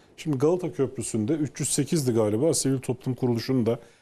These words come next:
destek verdiği bu yürüyüş aslında başlangıcı, yürüyüşün gerçekleştiği an, verilen mesajlar, her şey dört dörtlüktü ama her şeyin önüne geçen bir şey oldu. Orada, e,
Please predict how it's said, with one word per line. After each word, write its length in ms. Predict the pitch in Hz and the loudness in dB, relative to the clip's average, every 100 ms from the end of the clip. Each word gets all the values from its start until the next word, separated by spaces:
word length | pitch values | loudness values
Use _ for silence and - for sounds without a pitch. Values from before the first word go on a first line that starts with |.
| _ _ 123 | _ _ 0
destek 440 | 123 - 165 160 | 0 0 -2 0
verdiği 420 | 113 95 101 98 | 0 0 -2 -2
bu 80 | 170 | 0
yürüyüş 520 | 139 135 123 117 - - _ _ _ _ | 2 4 4 2 -4 -18 _ _ _ _
aslında 560 | - - 139 147 147 - - | -4 -2 2 2 0 -2 -4
başlangıcı, 920 | 113 117 - 131 131 127 117 131 135 - _ _ | -2 0 0 0 2 2 2 0 0 -8 _ _
yürüyüşün 440 | 107 110 117 131 127 | 0 2 2 0 2
gerçekleştiği 800 | 127 - 127 - 131 - 127 117 | 2 2 -2 0 0 0 0 2
an, 280 | 120 127 127 _ _ - | 0 0 -6 _ _ -4
verilen 380 | 104 113 120 135 | 0 2 2 2
mesajlar, 640 | 131 127 - 120 120 139 - - _ _ | 2 2 2 0 0 -2 -4 -16 _ _
her 260 | - 233 247 | -2 0 0
şey 300 | - 196 127 | 0 -2 2
dört 300 | 185 220 - | 2 2 0
dörtlüktü 500 | 151 - 135 - 185 | 0 0 -8 -2 -2
ama 440 | 202 220 143 127 - - _ _ _ _ _ _ | 0 2 2 0 -4 -20 _ _ _ _ _ _
her 220 | - 294 320 | 0 2 2
şeyin 300 | - 185 190 | 2 2 4
önüne 240 | 214 202 | 4 4
geçen 400 | 180 165 233 202 | 4 2 0 2
bir 40 | |
şey 180 | 156 170 | 2 4
oldu. 200 | 127 - - - _ _ _ _ | 2 0 -12 -18 _ _ _ _
Orada, 460 | 240 269 143 127 131 - _ _ _ _ | 2 4 4 2 -4 -14 _ _ _ _
e, 360 | 139 135 131 | 2 4 4